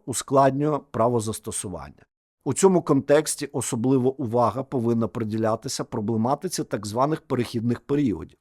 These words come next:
аналізу прикінцевих перехідних положень нормативних актів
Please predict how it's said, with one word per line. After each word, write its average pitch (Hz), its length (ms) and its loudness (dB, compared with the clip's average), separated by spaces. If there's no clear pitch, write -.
аналізу 214 540 4
прикінцевих 170 640 0
перехідних 135 580 -2
положень 117 520 0
нормативних 107 680 -2
актів 107 460 -2